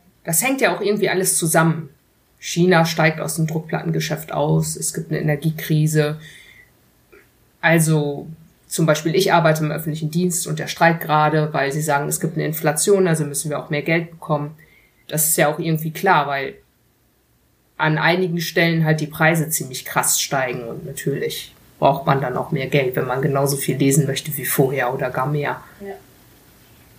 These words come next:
Speaker 2: Ja. Ja, also da ist gerade einiges in Bewegung und ich glaube, da stehen wir erst noch am Anfang, weil das, ähm, viele, die Buchbranche ist über Jahrhunderte hinweg gewachsen und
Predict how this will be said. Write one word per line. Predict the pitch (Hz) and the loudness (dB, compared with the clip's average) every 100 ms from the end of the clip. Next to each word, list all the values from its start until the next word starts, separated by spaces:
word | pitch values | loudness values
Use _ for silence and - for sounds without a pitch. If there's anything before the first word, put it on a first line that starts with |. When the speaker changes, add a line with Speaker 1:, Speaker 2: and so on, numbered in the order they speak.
| - | -12
Speaker 2:
Ja. | 180 185 185 196 | -8 -8 -6 4
Ja, | 208 233 | 6 6
also | 208 208 | 4 4
da | 208 208 | 4 6
ist | 214 202 | 4 0
gerade | 220 214 208 | 0 4 4
einiges | 175 208 247 220 208 | 4 2 0 -4 -4
in | 196 | -2
Bewegung | 196 185 202 262 226 | -2 0 0 -2 -4
und | 214 | -8
ich | - | -6
glaube, | 202 208 220 | 2 4 6
da | 220 208 | 4 2
stehen | - 202 202 | 2 -2 2
wir | 202 | 0
erst | 190 190 202 | 0 -4 -8
noch | 190 | -4
am | 185 | -4
Anfang, | - 151 170 175 151 - _ _ _ _ - | -4 -10 -12 -10 -10 -10 _ _ _ _ 0
weil | 190 196 | 2 4
das, | 196 - - | 2 0 2
ähm, | 196 196 190 | 4 4 0
viele, | - 240 240 233 226 - _ - _ _ _ - - 196 | -6 -4 2 2 2 -10 _ -20 _ _ _ -20 -16 -10
die | 196 - | -6 -2
Buchbranche | 294 302 - 240 247 247 - | -2 0 4 4 4 2 0
ist | - - - | -2 -10 0
über | 220 208 - - _ _ | 4 4 2 -10 _ _
Jahrhunderte | 208 208 214 302 285 233 233 | 2 2 2 2 4 2 2
hinweg | 220 208 208 196 202 | -8 -6 2 2 2
gewachsen | 196 196 - - 226 240 | 0 0 0 -8 -6 -6
und | 202 202 | -4 -6